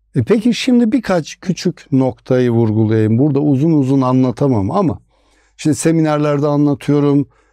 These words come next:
e, kitabı yazdım, anlatıyorum. Bakın,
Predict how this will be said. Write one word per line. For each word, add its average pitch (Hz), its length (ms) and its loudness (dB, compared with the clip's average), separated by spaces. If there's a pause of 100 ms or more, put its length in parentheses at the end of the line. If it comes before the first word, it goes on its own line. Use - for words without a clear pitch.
(180)
e, 143 420 -4 (280)
kitabı 147 420 0
yazdım, 139 800 0
anlatıyorum. 131 880 0 (560)
Bakın, 127 340 -2